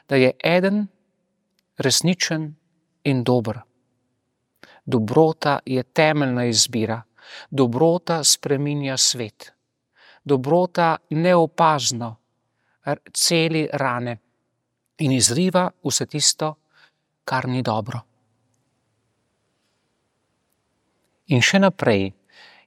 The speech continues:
je trdna odločitev: "Danes hočem videti onkraj videza tvoje otroke, kakor jih vidiš ti." Moj pogled zna biti hitro kritičen in prej vidimo slabo kot dobro, prej napako kot uspeh.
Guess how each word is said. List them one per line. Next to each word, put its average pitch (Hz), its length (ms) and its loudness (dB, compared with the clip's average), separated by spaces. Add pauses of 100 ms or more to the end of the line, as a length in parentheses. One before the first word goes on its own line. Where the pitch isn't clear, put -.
je 131 160 0 (140)
trdna 202 400 4
odločitev: 143 720 -2
"Danes 160 460 0
hočem 135 480 -4
videti 180 560 0 (100)
onkraj 202 580 2
videza 170 420 2
tvoje 160 380 2
otroke, 196 640 2 (160)
kakor 208 440 0
jih 143 220 -6
vidiš 180 480 -4
ti." 254 160 2 (2500)
Moj 196 140 4
pogled 180 280 4
zna 185 140 2
biti 180 260 -4
hitro 196 360 0
kritičen 127 600 -12 (580)
in 147 180 -6
prej 277 240 6
vidimo 214 340 2
slabo 165 340 0
kot 139 160 -6
dobro, 120 400 -2
prej 247 240 0
napako 196 520 0
kot - 220 -8
uspeh. 123 400 -6